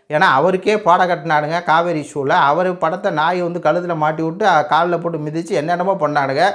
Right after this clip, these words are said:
அப்பயே அவர் வந்து பார்த்தீங்கன்னா காவேரி இஷ்யூக்கு அவங்க எவ்வளோ தூரம் பண்றாங்க இல்லைன்னு வாய் திறக்காம இருந்தாரு.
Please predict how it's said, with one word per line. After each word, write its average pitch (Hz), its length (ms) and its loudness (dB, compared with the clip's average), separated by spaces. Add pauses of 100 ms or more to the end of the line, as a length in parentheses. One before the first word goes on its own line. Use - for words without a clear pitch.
(360)
அப்பயே 170 300 4
அவர் 208 200 6
வந்து 185 180 -2
பார்த்தீங்கன்னா 180 440 0
காவேரி 185 420 0
இஷ்யூக்கு 175 360 -6
அவங்க 165 300 0
எவ்வளோ 156 200 0
தூரம் 180 260 -2
பண்றாங்க 160 340 0
இல்லைன்னு 170 220 -2
வாய் 170 300 2
திறக்காம 170 400 2
இருந்தாரு. 139 380 2